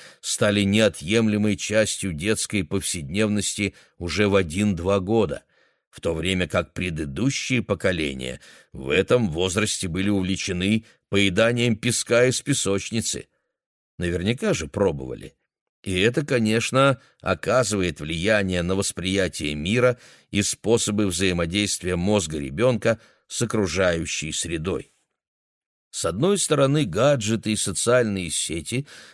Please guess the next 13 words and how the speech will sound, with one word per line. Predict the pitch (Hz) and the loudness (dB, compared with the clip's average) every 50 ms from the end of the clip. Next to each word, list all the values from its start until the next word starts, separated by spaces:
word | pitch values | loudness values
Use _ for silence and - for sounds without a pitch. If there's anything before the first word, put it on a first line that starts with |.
| _ _ - | _ _ 0
предоставляют | 107 120 120 120 117 - - 104 101 104 123 147 165 165 147 127 92 80 78 | 0 2 2 2 0 2 2 2 2 4 4 6 6 6 6 6 2 0 0
доступ | 87 131 165 151 - - - 131 113 - | 0 2 2 2 2 0 -2 -2 -2 0
к | - | 0
огромному | 104 101 85 78 85 92 120 147 160 156 151 147 143 139 139 135 | 0 0 0 0 0 2 4 4 6 4 4 4 4 6 6 4
объёму | 113 90 82 85 123 135 143 147 147 | 4 2 0 0 0 2 2 2 2
информации. | 147 139 - 147 143 147 156 147 107 - - - - - - - _ _ _ _ _ _ _ _ _ _ _ | 2 2 2 2 2 2 2 2 2 0 -2 -6 -6 -8 -12 -20 _ _ _ _ _ _ _ _ _ _ _
Для | - 92 87 92 98 | -10 -4 0 0 2
младенца | 95 90 85 85 80 73 78 98 117 127 131 131 107 - - 120 107 | 2 2 2 0 0 0 0 0 2 2 2 2 0 0 0 0 0
всё | - - - - 107 120 127 | 0 -2 -2 0 2 2 2
начинается | 120 117 107 - - 98 107 110 113 110 107 90 - - 98 | 2 2 0 0 0 2 2 4 4 4 2 0 0 -2 -2
с | 87 - - | -2 -2 -4
поиска | - - 101 104 110 110 104 101 - - - 104 | -6 -2 0 2 4 4 2 0 -2 -2 -2 0
новизны. | 98 98 95 98 98 85 80 92 110 110 95 - - | 0 0 0 0 -2 -2 0 2 2 2 2 0 -4